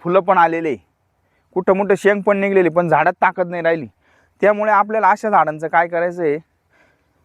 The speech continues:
कारण काही मित्रांचे जे WhatsApp-ला फोटो आले, त्याच्यावर मला जाणवलं आपल्याला हा व्हिडिओ करण्याची गरज आहे. आता हे झाड आहे समजा, उदाहरणार्थ, या झाडाचं आपलं खोड बऱ्यापैकी झालेलं आहे, पण तरी पण आपण याची कटिंग करून घेतोय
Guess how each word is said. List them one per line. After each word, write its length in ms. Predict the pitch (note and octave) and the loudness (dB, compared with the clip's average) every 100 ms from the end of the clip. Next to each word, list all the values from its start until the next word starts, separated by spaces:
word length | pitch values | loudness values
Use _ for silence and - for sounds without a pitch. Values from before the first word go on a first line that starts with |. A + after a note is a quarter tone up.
| _ _ _ - | _ _ _ -2
कारण 200 | E3+ F3 | -2 2
काही 180 | G3 | 0
मित्रांचे 420 | G3+ F3+ G#3 G3+ F#3 | 0 -2 0 0 0
जे 100 | G3 | 2
WhatsApp-ला 460 | D#3 - D#3+ F#3 | 2 0 -4 -4
फोटो 280 | D#3 C#3+ D#3 | -4 0 2
आले, 260 | D#3 E3+ F#3 D3+ - | 2 0 -8 -10 -8
त्याच्यावर 280 | D#3+ F#3 F3+ | -4 -4 0
मला 220 | F3 F3 | 0 2
जाणवलं 420 | E3 E3 E3 F3+ G#3 _ _ - | 2 0 -2 -4 -6 _ _ -8
आपल्याला 320 | B2 E3+ C#3+ | -4 0 2
हा 60 | B2+ | 2
व्हिडिओ 220 | B2+ C3+ | -2 -6
करण्याची 400 | C#3+ C#3+ C#3 C#3 | -6 -6 -6 -2
गरज 180 | C#3+ B2+ | 0 2
आहे. 60 | |
आता 140 | C#3 D3+ | 0 0
हे 120 | D3+ | 0
झाड 200 | E3 D3+ | 2 0
आहे 80 | C#3 | -2
समजा, 240 | B2+ B2+ | -6 -6
उदाहरणार्थ, 520 | C#3 D3 C3 A2+ A#2+ G#2+ - | -2 0 0 -2 -4 -20 -4
या 120 | C#3 | 0
झाडाचं 300 | C#3+ D3+ D#3 | 2 2 2
आपलं 180 | E3 F3+ - | 0 -2 -4
खोड 160 | D#3+ | 0
बऱ्यापैकी 460 | E3+ G3 E3+ D#3+ D#3+ | 2 0 0 -4 -2
झालेलं 300 | C#3+ A#2 A2+ | -2 -2 -6
आहे, 60 | - _ _ - | -10 _ _ -12
पण 80 | D#3 | 0
तरी 140 | G#3+ A3+ | 2 2
पण 160 | A3 | 2
आपण 260 | G#3 G#3 G#3 | 2 2 -4
याची 180 | G#3 A3 | -6 -2
कटिंग 260 | G#3+ G#3+ G#3 | 0 0 0
करून 240 | G3+ G3+ | 0 0
घेतोय 300 | D#3 C3 C3 | -2 -2 -4